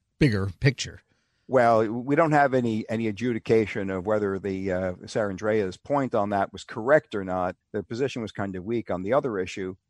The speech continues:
Speaker 2: If they were right, though, then I guess something slipped through.
Speaker 1: All right, then. So, uh, brand name or equivalent, then, is the way I guess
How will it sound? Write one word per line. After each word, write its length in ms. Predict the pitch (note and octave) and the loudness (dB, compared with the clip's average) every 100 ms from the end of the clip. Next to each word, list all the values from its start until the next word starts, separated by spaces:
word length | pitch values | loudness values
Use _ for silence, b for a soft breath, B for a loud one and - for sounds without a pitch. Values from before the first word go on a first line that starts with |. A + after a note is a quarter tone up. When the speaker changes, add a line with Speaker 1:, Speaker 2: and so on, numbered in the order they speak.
| _ - | _ -2
Speaker 2:
If 180 | B2+ - | -2 2
they 140 | A#2 | 2
were 260 | G#2+ F3+ E3+ | 4 4 4
right, 280 | G#2 F#2+ - | 2 0 -2
though, 220 | F2+ G#2 | -2 -2
then 160 | G#2 F#2 | -2 -4
I 80 | |
guess 200 | G2+ G2+ | -2 -4
something 300 | - G#2 F#2 | -4 -8 -8
slipped 320 | F#2 - F#2+ - | -10 -8 -10 -8
through. 260 | G2+ - A2 _ _ _ | -10 -12 -18 _ _ _
Speaker 1:
All 80 | E3 | 2
right, 220 | F3+ G#3+ | 2 0
then. 320 | - C3 B2+ C3 | 0 2 2 0
So, 420 | - C3+ B2+ C3+ | 2 2 2 0
uh, 160 | B2 A2+ | -4 -6
brand 580 | - B2+ C#3 D3 C#3+ - | -2 0 2 2 -2 -4
name 400 | B2+ A#2+ B2 B2+ | -2 0 2 2
or 460 | B2+ A2+ A2+ G#2+ A2+ | 0 0 0 0 -2
equivalent, 720 | - A2 _ D3+ C3 A2+ G2 | -6 -8 _ 2 2 0 -2
then, 280 | - A2 G#2+ | -2 -2 -2
is 240 | B2+ A#2 - | -4 -6 -4
the 100 | A2+ | -4
way 400 | A2 A2 G#2 G2+ | -2 0 0 0
I 120 | G2 | -2
guess 240 | G#2 - | -2 -4